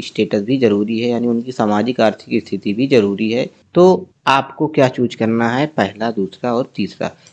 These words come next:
यही सारे गुण जो है कारोबार प्रतिनिधि बीसीए के लिए,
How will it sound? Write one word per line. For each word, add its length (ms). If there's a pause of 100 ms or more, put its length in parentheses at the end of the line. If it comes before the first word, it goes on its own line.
(120)
यही 380
सारे 380
गुण 280
जो 220
है 200 (520)
कारोबार 480
प्रतिनिधि 460
बीसीए 360
के 100
लिए, 300